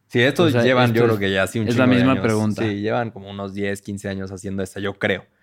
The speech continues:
Speaker 1: También otra es, "What makes you feel alive?".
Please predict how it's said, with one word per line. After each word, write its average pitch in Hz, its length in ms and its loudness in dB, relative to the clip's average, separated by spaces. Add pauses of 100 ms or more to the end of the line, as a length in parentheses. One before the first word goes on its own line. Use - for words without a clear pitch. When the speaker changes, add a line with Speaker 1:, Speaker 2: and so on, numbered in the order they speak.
Speaker 1:
También 110 360 0
otra 107 340 2
es, 107 260 -2
"What 117 200 0
makes 117 240 0
you 117 100 -2
feel 113 240 0
alive?". 101 360 2